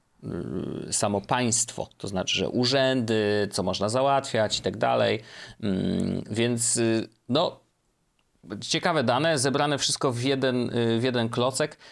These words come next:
No i właśnie, cały czas mówimy, że u, w Polsce tak super, ekstra i najlepszy internet i tak dalej, a okazuje się, <laughs> że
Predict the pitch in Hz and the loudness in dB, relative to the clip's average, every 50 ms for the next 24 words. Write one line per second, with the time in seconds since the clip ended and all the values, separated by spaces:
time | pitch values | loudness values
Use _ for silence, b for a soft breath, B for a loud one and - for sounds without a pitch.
0 | B B - 131 156 156 - - - - - - b b b b b b - - | B B -2 0 0 2 0 -2 -2 -4 -6 -6 b b b b b b -4 0
1 | 151 160 170 - 151 - - 120 113 120 127 127 120 101 98 - - - 262 302 | 0 0 0 0 -2 0 -2 0 0 2 2 2 2 2 0 0 0 0 0 2
2 | 311 311 302 262 - - - 185 196 196 - - 135 123 117 - - - 175 190 | 2 2 0 -2 -2 -2 -2 0 0 0 0 0 0 -2 -2 -2 0 0 0 0
3 | - 175 151 147 135 - - 147 147 - - - - 139 135 131 127 123 123 120 | 2 2 2 2 2 2 0 0 -2 -2 -6 -4 -2 0 2 2 2 2 2 2
4 | 120 117 113 113 117 117 117 - - 113 110 101 - 123 110 110 107 101 - 107 | 2 2 2 2 2 0 0 0 0 0 0 0 0 0 2 0 0 0 -2 -2
5 | 98 - 95 90 92 101 131 185 202 151 131 - - 123 120 135 117 117 123 - | -2 -2 -2 0 0 0 2 2 2 0 0 0 0 0 0 2 2 2 2 0
6 | - 147 143 - - - - | 0 0 0 0 0 -2 -4